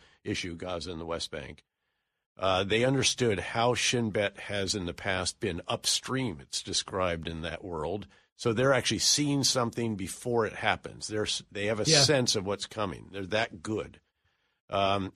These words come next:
Speaker 1: and then they had all of this surveillance apparatus set up, and Hamas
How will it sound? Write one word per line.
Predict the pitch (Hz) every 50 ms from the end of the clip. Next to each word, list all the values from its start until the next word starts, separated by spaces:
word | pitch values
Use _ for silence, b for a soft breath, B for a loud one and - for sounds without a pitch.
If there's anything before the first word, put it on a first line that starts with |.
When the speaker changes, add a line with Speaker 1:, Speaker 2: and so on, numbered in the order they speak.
| - - -
Speaker 1:
and | 120 120 117 113 113 113 107 92
then | 120 120 123 123 120
they | 110 101 87
had | 107 107 92
all | 92 110 127 135 135 135 127
of | 123 104
this | 95 120 104 -
surveillance | - - 110 95 82 101 107 110 113 120 117 107 - 113
apparatus | 101 98 92 - 104 98 98 95 95 98 90 -
set | - - 110 95 92
up, | 92 76 73 - _ - _ _ _ _ _ _ _ _ _ -
and | 101 101 92
Hamas | 107 104 101 107 117 123 117 -